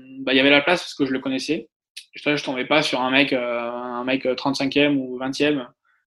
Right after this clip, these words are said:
que je connaissais, genre un Ramos, tu vois, je, je, <laughs> un Ramos où je me suis fait rouler dessus au deuxième tour, mais, euh, bah, limite, ça m'a mis, euh, ça m'a mis un peu de pression, mais tu vois, du, le fait de savoir que je pouvais gagner,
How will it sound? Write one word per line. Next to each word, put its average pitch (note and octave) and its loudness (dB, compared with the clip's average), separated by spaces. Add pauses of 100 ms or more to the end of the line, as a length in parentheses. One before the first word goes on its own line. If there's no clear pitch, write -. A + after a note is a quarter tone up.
(420)
que C#3 -6
je B2+ -6
connaissais, C3+ -2
genre C#3+ 6
un C#3+ 10
Ramos, E3 8
tu C#3+ 2
vois, C#3 4
je, B2+ -2
je, B2+ -10
<laughs> - -4
un C3 2
Ramos C3+ 8 (100)
où D3 2
je C#3 2
me C#3 2
suis C3+ -2
fait D3 0
rouler C#3+ 6
dessus C#3+ 2
au D3+ 6
deuxième D3 8
tour, F#3 6
mais, C3 -2
euh, B2 -6 (380)
bah, C#3 8
limite, E3+ 10
ça E3+ 6
m'a D3+ 8
mis, D3+ 6
euh, C#3 2 (400)
ça - -2
m'a - -
mis F#3 6
un F#3+ 6
peu F3+ 10
de E3+ 0
pression, A3+ 8
mais G3 8
tu - -4
vois, G#3+ 6
du, E3 6
le E3 4
fait G#3+ 6
de G3 8
savoir G3 6
que - -4
je - -6
pouvais F3 10
gagner, F#3 8